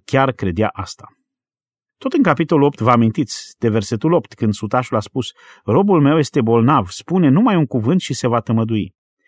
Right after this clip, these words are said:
Și Iisus a spus că aceea a fost cea mai mare credință pe care a văzut-o vreodată în Israel. Dar acel om a crezut că Iisus poate doar să vindece. Acest om crede că poate învia morții.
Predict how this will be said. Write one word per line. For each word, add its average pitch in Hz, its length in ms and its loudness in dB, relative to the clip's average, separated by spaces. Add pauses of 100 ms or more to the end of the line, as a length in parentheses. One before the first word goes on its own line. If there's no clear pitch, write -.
(180)
Și - 140 -4
Iisus 143 280 0
a 185 60 0
spus 175 280 -4
că - 120 -6
aceea 165 340 -2
a 143 40 -2
fost - 380 -6
cea - 160 -4
mai 202 140 2
mare 139 220 2
credință 117 480 -2
pe 117 100 -8
care 110 160 -4
a 98 60 -2
văzut-o 101 360 -4
vreodată 90 440 -6
în 85 80 -6
Israel. 78 400 -12 (640)
Dar 135 140 -2
acel 131 280 0
om 226 120 4
a 165 80 2
crezut 123 340 -2
că 143 100 -4
Iisus 123 360 -4
poate 113 320 -4
doar 113 400 -4
să - 200 -8
vindece. 151 540 -4 (520)
Acest 117 380 -2
om 170 160 4
crede 147 340 0
că 165 140 -2
poate 110 300 -2
învia 120 280 2
morții. 180 500 -4